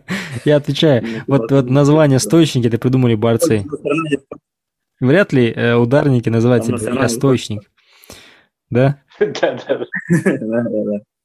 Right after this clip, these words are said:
Speaker 1: Вряд ли
Speaker 2: Борцы
Speaker 1: сандист
Speaker 2: работают,
Speaker 1: или,
Speaker 2: так говорят.
Speaker 1: сандист или кикер называют: «Я стоечник».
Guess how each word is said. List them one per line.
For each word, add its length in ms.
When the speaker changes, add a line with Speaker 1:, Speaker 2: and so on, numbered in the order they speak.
Speaker 1:
Вряд 280
ли 60
Speaker 2:
Борцы 80
Speaker 1:
сандист 440
Speaker 2:
работают, 120
Speaker 1:
или, 80
Speaker 2:
так 140
говорят. 200
Speaker 1:
сандист 460
или 80
кикер 260
называют: 360
«Я 140
стоечник». 520